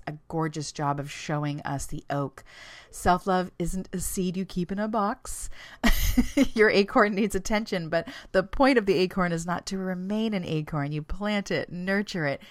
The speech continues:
it grows, it branches out. And the more we nurture this, the more our branches nurture others in the world, and we are not free until everyone is free. So really,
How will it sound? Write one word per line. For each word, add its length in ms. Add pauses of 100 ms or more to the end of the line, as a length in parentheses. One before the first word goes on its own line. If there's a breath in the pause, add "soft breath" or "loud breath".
it 200
grows, 400
it 160
branches 680
out. 400 (340 loud breath)
And 160
the 40
more 340
we 140
nurture 520
this, 560 (340 loud breath)
the 80
more 280
our 180
branches 520
nurture 520 (560)
others 600
in 100
the 160
world, 460 (280 loud breath)
and 220
we 140
are 100
not 240
free 280
until 380 (120)
everyone 420
is 240
free. 320
So 340
really, 600